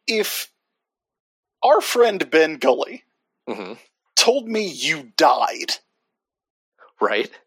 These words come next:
Speaker 1: And then I got a text from you, my first question would not be, "Do you still wanna do the show tonight?"
Speaker 2: <laughs>
Speaker 1: Like, what were you gonna do if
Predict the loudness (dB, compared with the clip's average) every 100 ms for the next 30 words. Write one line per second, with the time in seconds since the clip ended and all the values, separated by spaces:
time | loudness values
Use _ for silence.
0 | _ _ _ _ _ -2 -2 0 0 2
1 | 2 0 _ _ _ _ _ _ -6 0
2 | 2 2 0 0 0 -4 0 0 2 0
3 | -4 -4 -10 _ _ _ _ _ _ _
4 | _ _ _ _ _ 0 2 4 2 0
5 | 0 0 2 2 2 2 -6 -12 _ _
6 | 2 2 4 0 0 0 0 -2 -8 -10
7 | -4 -2 0 2 0 0 0 2 2 2
8 | 2 0 0 -8 _ _ _ _ _ -12
9 | -10 -12 -12 -12 -10 -10 -2 -4 0 -2
10 | 0 -4 -4 -20 -12 -10 -6 -6 -2 2
11 | 2 2 -6 -2 0 2 0 0 0 2
12 | 2 2 0 0 -2 -2 0 0 -4